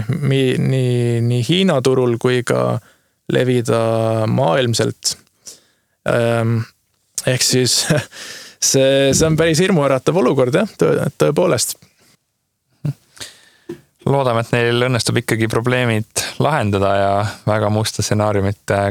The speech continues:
Speaker 2: kogeda ei tule, et, äh, et, äh, enne põgusalt mainisime, et Hiinal on üsna aktiivne keskkonnapoliitika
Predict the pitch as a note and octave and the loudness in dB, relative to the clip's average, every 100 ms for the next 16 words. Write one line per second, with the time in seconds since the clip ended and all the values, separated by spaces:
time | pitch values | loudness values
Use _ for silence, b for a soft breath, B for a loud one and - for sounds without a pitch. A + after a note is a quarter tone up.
0 | G2+ A2+ A2 G2 G2 A2+ B2 A2+ F#2+ - | 0 0 0 0 0 0 0 0 -2 -6
1 | - F#2+ G2 G#2 B B B B B B | -4 -2 -2 -6 B B B B B B
2 | B _ B2+ A#2+ - B2+ B2 - F3+ F3 | B _ -4 -4 -2 0 0 0 0 0
3 | F3+ F#3+ C#3+ A#2 D#3 F3 B2 A2+ A2 - | 0 0 0 0 0 0 0 0 -2 -4
4 | - B2 - B2+ D#3 D3+ A2 A2+ A#2 A#2 | -4 -2 0 0 0 0 0 0 0 0
5 | C3+ - A#2 A2+ A#2 - C#3+ C#3+ G#2+ G#2+ | -2 -2 0 0 -2 -2 -2 0 0 0
6 | G#2+ - D3 - G#2+ G2+ G2+ G#2+ A2+ - | 0 0 -2 -2 -2 -2 0 0 -2 -2
7 | G#2+ - G2 | -6 -4 -2